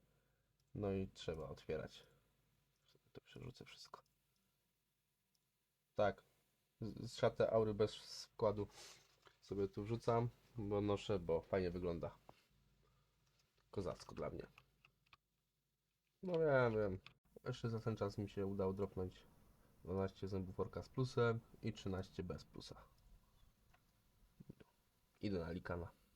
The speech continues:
No, jesteśmy u mojego ulubionego dziada.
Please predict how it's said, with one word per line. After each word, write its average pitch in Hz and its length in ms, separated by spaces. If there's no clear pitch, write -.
No, 107 380
jesteśmy 101 420
u 131 80
mojego 104 440
ulubionego 107 460
dziada. 104 420